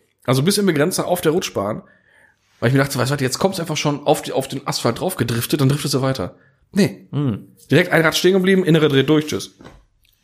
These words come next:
Speaker 2: Scheiße, ey.
Speaker 1: Ja,
Speaker 2: Das ist scheiße.
Speaker 1: Aber ist ja auch logisch, weil das eine Rad ja eher den Asphalt berührt, das andere noch
Speaker 2: Ja,
Speaker 1: auf der Rutschbahn
Speaker 2: logisch
Speaker 1: steht.
Speaker 2: ist das.
Speaker 1: Eigentlich auch kacke, ne?
Speaker 2: Ja, aber
Speaker 1: Aber da hab ich mir auch gedacht, weißt du was?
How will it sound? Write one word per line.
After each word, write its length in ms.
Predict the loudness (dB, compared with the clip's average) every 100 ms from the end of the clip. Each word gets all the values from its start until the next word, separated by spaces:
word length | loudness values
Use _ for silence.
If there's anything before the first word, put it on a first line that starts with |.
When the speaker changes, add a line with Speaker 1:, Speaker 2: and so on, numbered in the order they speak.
| _ _
Speaker 2:
Scheiße, 400 | -14 -14 -14 -14
ey. 100 | -14 -16 -20 _ _ _ _ -18
Speaker 1:
Ja, 80 | -16 -14 -16 -8
Speaker 2:
Das 140 | -6 -4
ist 140 | -2
scheiße. 500 | -2 -2 -4 -6 -12 -6
Speaker 1:
Aber 160 | -4
ist 100 | -2 -2
ja 60 |
auch 120 | -2
logisch, 460 | 2 2 2 -2 -2
weil 100 | 0 0
das 100 | 0
eine 220 | 0 2
Rad 120 | 0
ja 80 | -4
eher 220 | 0 0
den 100 | 0
Asphalt 320 | -6 -4 -6
berührt, 260 | -4 -6 -6
das 80 | -4
andere 180 | -2 -2
noch 60 | 0
Speaker 2:
Ja, 60 |
Speaker 1:
auf 40 | 2
der 60 |
Rutschbahn 280 | 2 2 2
Speaker 2:
logisch 160 | 4 0
Speaker 1:
steht. 80 | 0
Speaker 2:
ist 100 | 2
das. 180 | 2 2
Speaker 1:
Eigentlich 220 | -6 -6
auch 200 | -10 -8
kacke, 280 | -12 -12 -14
ne? 140 | -16 -14 -4
Speaker 2:
Ja, 420 | -2 -2 -4 -12 -6
aber 420 | -2 0 0 -4 -10 -20 -20 -20 -20 -20 -20 -14
Speaker 1:
Aber 120 | 0 2
da 40 |
hab 40 | 4
ich 60 |
mir 100 | 2
auch 40 | 4
gedacht, 220 | 2 0
weißt 160 | -2 0
du 40 |
was? 200 | -4 -4